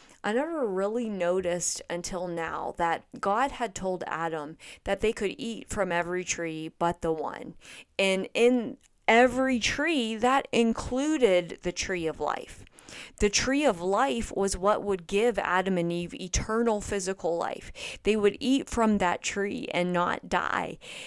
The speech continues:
They enjoyed the fruit of that tree already, maybe every single day, until, that is, the day that they sinned and no longer guarded the word of God.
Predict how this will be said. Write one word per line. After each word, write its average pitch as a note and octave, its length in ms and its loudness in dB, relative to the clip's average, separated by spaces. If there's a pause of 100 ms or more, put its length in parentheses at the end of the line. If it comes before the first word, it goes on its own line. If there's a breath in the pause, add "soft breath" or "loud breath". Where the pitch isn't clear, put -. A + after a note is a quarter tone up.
(120)
They D#4+ 240 6
enjoyed B3+ 420 4
the A#3 80 4
fruit C#4+ 320 2
of B3+ 140 4
that E3+ 260 0
tree G3+ 480 -4
already, A3 800 2 (100)
maybe B3+ 320 2 (260)
every A#3 360 0
single G3 400 -4
day, - 480 -6 (640 loud breath)
until, B3+ 640 4
that F3 200 2
is, E3 280 0
the F3+ 160 -2
day E3+ 300 2
that E3+ 260 -2
they F3 160 2
sinned F#3+ 640 -2 (280 loud breath)
and G3 240 6
no F#3+ 240 6
longer F3+ 560 4
guarded F3+ 640 2
the D#3 100 0
word C3 280 -6
of - 160 -10
God. - 400 -6